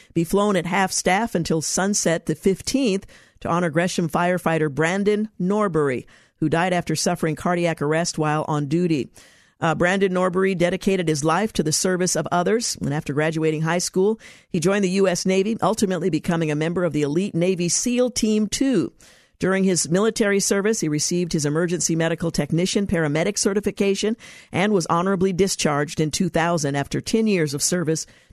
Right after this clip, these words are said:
to his country. In two thousand one, he graduated from the Police Academy in Monmouth. He joined the Gresham Police Department. During his seven years with the department, he served as a patrol officer, firearms and taser instructor, department armorer, and a member of and instructor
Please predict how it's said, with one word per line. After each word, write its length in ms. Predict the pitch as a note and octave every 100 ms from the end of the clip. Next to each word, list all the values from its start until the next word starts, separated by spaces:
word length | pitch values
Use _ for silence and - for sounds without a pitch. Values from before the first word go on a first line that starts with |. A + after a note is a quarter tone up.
| -
to 80 |
his 160 | E3 D#3+
country. 480 | - F3+ - C3+ - _ - - -
In 80 | E3
two 160 | B3+
thousand 360 | B3 A3 G#3 G3+
one, 280 | G3 A3+ A#3
he 160 | F3
graduated 560 | D3+ F3 F3+ F#3+ F#3 F#3+
from 240 | - D#3
the 80 | D3+
Police 420 | - E3+ A3 A#3+
Academy 460 | A3+ G#3+ G3+ G#3 F#3+
in 100 | D3
Monmouth. 400 | D#3 F#3 G3+ A3 - - _
He 60 | C3
joined 300 | C3 F3+ F3+
the 40 |
Gresham 380 | C#3+ E3+ - F3
Police 320 | D#3+ E3 G#3
Department. 580 | - - F3+ F#3+ G#3+ - - _
During 240 | - E3 E3+
his 140 | E3
seven 340 | - F3+ F#3
years 300 | F3 F#3 G3
with 140 | E3 F#3
the 60 |
department, 520 | F3+ F3 E3+ - G3 F#3
he 100 | D3
served 400 | - F3 F3+ E3
as 220 | D#3 C3+
a 80 | C#3
patrol 440 | - - G3+ G#3+
officer, 520 | F#3+ F#3+ F#3+ G3+ G#3
firearms 680 | - D#3 E3+ - E3 F3 D#3+
and 140 | D3
taser 440 | - F#3 A#3 F#3+ D3+
instructor, 600 | C#3+ - C#3 - D3 F#3 - - _ _
department 480 | E3+ G3 F#3 G3+ F#3+
armorer, 500 | F3 F#3 G#3 G3+ G3+ -
and 260 | F3 G3+
a 60 | G3+
member 320 | F3 E3 E3+
of 480 | - D#3 D3+ D3+ -
and 220 | D#3 D#3+
instructor 600 | D3 C#3+ - G#3+ - D3